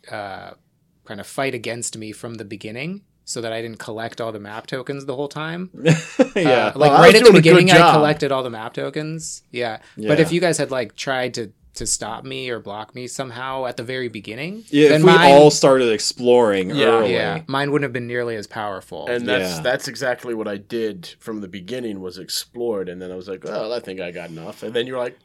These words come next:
Speaker 3: "I'm
Speaker 1: And then,
Speaker 3: doing
Speaker 1: then
Speaker 3: it
Speaker 1: I kept
Speaker 3: now!"
Speaker 1: going. Yeah, then I kept going.
Speaker 2: Yeah.
Speaker 1: 'Cause I think that would have evened, that would have balanced things out better.
Speaker 3: Right.
Speaker 2: Mm-hmm.
Speaker 3: I think
Speaker 2: Mm-hmm.
Speaker 3: so.
Speaker 1: Yeah.
Speaker 3: Just that face again. She's smiling.
Speaker 2: Yep. I wish, uh,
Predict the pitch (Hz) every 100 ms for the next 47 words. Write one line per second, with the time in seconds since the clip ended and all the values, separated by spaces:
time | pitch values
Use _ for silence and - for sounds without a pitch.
0 | _ - 147 311 320 302 269 214 202 180
1 | 180 151 127 135 127 127 123 117 110 113
2 | 110 107 - 139 95 73 - _ 139 143
3 | 139 160 139 135 123 127 120 113 107 -
4 | - _ _ _ _ 139 127 139 127 -
5 | _ 147 156 139 123 113 113 - - 113
6 | 107 101 98 95 _ _ _ _ 107 95
7 | 92 120 117 104 - 135 127 110 226 160
8 | 113 123 117 113 _ _ 113 101 98 -
9 | - _ - 131 - 107 107 110 113 -
10 | - - - 147 151 120 123 120 107 113
11 | 117 120 143 160 165 160 - 123 110 95